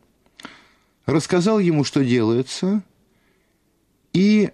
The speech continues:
просил у него святого благословения и молитвы. Дмитрий благословил его крестным знамением и предрек: "Ты одержишь победу над Лием и претерпишь муки за Христа". Так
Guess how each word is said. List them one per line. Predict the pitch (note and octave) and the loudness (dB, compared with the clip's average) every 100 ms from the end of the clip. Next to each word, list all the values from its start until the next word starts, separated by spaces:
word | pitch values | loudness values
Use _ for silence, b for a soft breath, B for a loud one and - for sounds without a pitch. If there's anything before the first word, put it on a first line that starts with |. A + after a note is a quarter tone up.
| - | -4
просил | - D#3+ - A3 | -2 -2 0 0
у | A3+ | 2
него | G#3 F#3+ | 2 2
святого | F#3 E3 D3+ E3+ D#3+ | 0 -2 0 0 2
благословения | D3 C#3 B2+ C3+ B2+ D#3 E3 D#3 | 2 0 0 0 2 2 0 -2
и | - | -2
молитвы. | C3+ A2 F2+ E2 - - F#2+ - _ _ b b b b | 0 0 0 -2 -6 -12 -12 -16 _ _ b b b b
Дмитрий | G2+ D#3+ A3 G#3 G#3+ | -2 0 0 0 0
благословил | F#3+ F#3+ F3 F3+ F#3 F3+ | 0 0 0 0 2 2
его | F3 E3+ | 2 2
крестным | E3+ E3 E3 C#3+ | 0 0 -2 -2
знамением | D3 D3 F3+ G3+ G#3 G3+ - | 0 0 0 2 2 0 -2
и | F3 | -2
предрек: | - E3+ B2 B2 B2 - - _ B B B B B B - | -2 0 0 0 -2 -10 -20 _ B B B B B B -4
"Ты | D#3+ | -2
одержишь | E3+ D3+ F#3 E3+ D3+ B2+ | 0 0 0 0 -2 -4
победу | - C3+ C#3 B2 A#2 | -4 -2 0 0 0
над | A#2 | 0
Лием | G#2+ C#3 G3 G#3 G3+ b b - | 0 0 0 0 -2 b b -4
и | B2+ | -2
претерпишь | C#3+ G2+ D#3 F#3 F3+ F#3+ E3+ - | -2 -2 0 -2 -2 -4 -4 -6
муки | G#2 G2+ G#2+ E3 - D#3 D3+ | -2 0 2 0 -2 -4 -4
за | - B2 | -4 -4
Христа". | B2 A2+ - - B1+ - _ _ b b b b b b b _ | -4 -6 -6 -10 -10 -12 _ _ b b b b b b b _
Так | - F#3+ - - | -4 -4 -4 -12